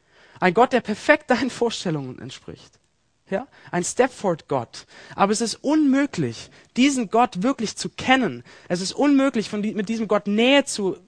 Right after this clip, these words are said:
zu erfahren. Es ist unge-, unmöglich, mit ihm Beziehung zu leben. Es ist unmöglich, von ihm herausgefordert, hinterfragt zu werden, weil er ist nur eine Projektion von unseren Wünschen, von dem, was wir sowieso gut finden.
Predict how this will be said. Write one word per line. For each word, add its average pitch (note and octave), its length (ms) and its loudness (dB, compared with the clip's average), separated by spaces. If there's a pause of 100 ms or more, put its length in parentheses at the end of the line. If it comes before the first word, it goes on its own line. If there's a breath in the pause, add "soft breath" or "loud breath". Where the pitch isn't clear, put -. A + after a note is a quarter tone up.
(120)
zu - 140 -2
erfahren. D#3+ 380 -2
Es D#3 80 -4
ist F#3 180 -6
unge-, C4 400 0 (220)
unmöglich, C#4 520 0
mit A3 120 -6
ihm A#3 140 -2
Beziehung C#4 540 -2
zu - 140 -4
leben. D3 340 -6 (360 loud breath)
Es G3+ 120 0
ist A3+ 100 -4
unmöglich, C4+ 420 2
von G3+ 100 -8
ihm G#3 100 -2
herausgefordert, G3+ 680 2
hinterfragt G#3+ 500 2
zu F#3 140 -8
werden, E3+ 280 0
weil A3 240 6 (260 loud breath)
er F3 180 -2
ist A3 220 -2
nur A3+ 300 0 (220 loud breath)
eine E3+ 160 0
Projektion A#3 720 -2
von - 160 -12
unseren A#3 360 -2
Wünschen, G#3 300 -6
von E3 160 -8
dem, A3+ 160 -4
was G3 160 -4
wir F#3+ 60 -4
sowieso G3 360 -4
gut A3 180 -6
finden. C3 380 -14